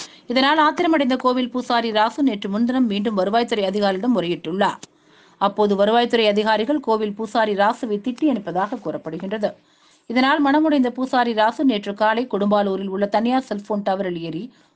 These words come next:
போராட்டத்தில் ஈடுபட்டார். தொடர்ந்து ஆக்கிரமிப்பு இடத்தை அகற்ற வருவாய்த்துறை மற்றும் ஊராட்சி நிர்வாகம் நடவடிக்கை எடுக்காவிட்டால் தற்கொலை செய்து கொள்வேன் என மிரட்டல் விடுத்தார்.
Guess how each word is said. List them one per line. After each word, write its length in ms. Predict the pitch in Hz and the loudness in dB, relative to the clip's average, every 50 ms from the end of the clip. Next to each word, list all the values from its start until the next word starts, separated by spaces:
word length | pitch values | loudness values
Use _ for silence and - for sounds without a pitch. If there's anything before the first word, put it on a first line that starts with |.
| _ _ - | _ _ 0
போராட்டத்தில் 520 | 226 233 233 226 208 214 208 - 294 269 208 | 2 2 2 2 0 -4 -6 -6 -4 -4 -4
ஈடுபட்டார். 540 | - - - 165 160 - - 202 - - - _ _ _ _ _ _ _ _ _ | -4 -6 -6 -6 -6 0 0 0 0 -2 -6 _ _ _ _ _ _ _ _ _
தொடர்ந்து 340 | _ - 214 226 247 262 262 | _ -2 0 2 4 4 4
ஆக்கிரமிப்பு 460 | 240 226 240 254 277 269 262 262 254 | 4 4 2 2 2 0 0 0 -2
இடத்தை 280 | 233 214 226 214 233 220 | -2 -2 -2 0 2 2
அகற்ற 380 | 202 190 196 208 202 - 233 | 2 2 0 -2 -2 -4 -2
வருவாய்த்துறை 520 | 208 196 202 208 220 214 208 208 214 208 208 | 0 0 2 2 2 0 0 0 -2 -2 -2
மற்றும் 280 | 208 202 202 208 185 | -2 -2 -6 -6 -8
ஊராட்சி 340 | 175 190 208 220 226 220 - 226 | -4 0 0 0 0 0 -4 -6
நிர்வாகம் 360 | 208 202 208 202 202 220 202 185 | -2 0 0 0 0 0 -4 -2
நடவடிக்கை 420 | 185 214 233 240 233 - 214 190 | -2 -2 -2 -2 -4 -4 -4 -6
எடுக்காவிட்டால் 640 | 180 190 190 240 220 190 156 143 - 165 190 277 294 - - - - - _ _ | -6 -4 -2 0 -2 -2 -2 -6 -4 -4 -2 -2 -4 -6 -12 -20 -20 -20 _ _
தற்கொலை 420 | 269 277 269 269 - 339 330 320 | 0 0 0 0 0 0 0 0
செய்து 300 | 285 - 294 269 233 247 | 0 0 -2 -2 -2 0
கொள்வேன் 380 | 247 247 247 226 240 233 226 208 | -2 -2 0 0 -2 -2 0 0
என 100 | 196 196 | -2 -2
மிரட்டல் 380 | 190 190 202 220 208 - - 170 | 0 -2 -4 -4 -4 -6 -6 -6
விடுத்தார். 420 | 147 143 175 175 - 226 180 - | -8 -8 -10 -4 -2 -2 -2 -2